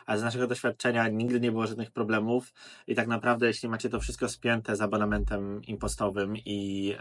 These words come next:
jeszcze powiedzmy poza tym, jeśli mielibyście to spięte z Baselinkerem, yy, to nie widzę powodu, żeby przepłacać za, yy, aplikacje do integracji impostu, które są płatne.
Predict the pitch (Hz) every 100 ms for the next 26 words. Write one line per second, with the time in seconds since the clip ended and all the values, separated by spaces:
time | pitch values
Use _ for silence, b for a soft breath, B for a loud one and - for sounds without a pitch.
0 | 101 98 95 101 - 107 - 107 101 -
1 | _ _ 107 104 101 101 107 104 104 104
2 | 98 - 104 101 98 101 - 101 98 B
3 | - - - 104 101 98 104 104 113 107
4 | 127 120 151 B B B B - 117 110
5 | 107 107 104 - - _ 131 127 139 135
6 | 131 123 120 110 117 110 101 107 95 101
7 | 98 98 - - 110 104 104 95 95 104
8 | 92 95 95 101 - 101 95 92 92 92
9 | 95 - 101 110 110 104 - 104 98 101
10 | 104 98 98 104 101 98 101 95 101 -
11 | 101 - 90 - 90 85 85 - 113